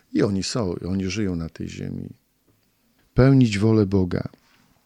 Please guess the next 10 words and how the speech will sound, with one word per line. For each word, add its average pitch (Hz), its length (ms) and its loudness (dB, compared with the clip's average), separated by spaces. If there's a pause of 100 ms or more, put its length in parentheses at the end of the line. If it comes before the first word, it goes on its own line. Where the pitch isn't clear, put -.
(1700)
Nie 120 180 8
jest 147 240 2
to 123 180 0
równoznaczne 110 920 -4
z - 80 -8
pełnieniem 107 640 -2
woli 101 280 -4
własnego 90 520 -6
ciała, 87 520 -10
bo 87 460 -10